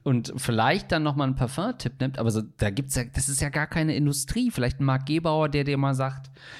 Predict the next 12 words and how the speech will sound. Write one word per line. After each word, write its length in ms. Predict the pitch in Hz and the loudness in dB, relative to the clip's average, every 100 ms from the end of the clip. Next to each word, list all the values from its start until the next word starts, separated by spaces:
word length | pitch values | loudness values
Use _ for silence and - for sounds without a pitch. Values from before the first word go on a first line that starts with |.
| - - | -10 0
„Den 120 | 139 | 0
Anzug 380 | - 165 - 220 | 2 -2 -2 -2
könntest 320 | - 131 127 | 0 0 2
du 100 | 135 | 0
anziehen 440 | 110 117 - 139 143 | 0 0 2 0 2
oder 160 | 123 | 2
die 240 | 113 117 107 | 2 2 2
Uhr 320 | 170 214 185 | 2 2 2
passt 240 | 123 - | 0 0
da 60 | 117 | -2
gut 220 | 120 101 | -2 -2
dazu.“ 500 | 104 - - 120 139 | -4 -4 -2 -2 -2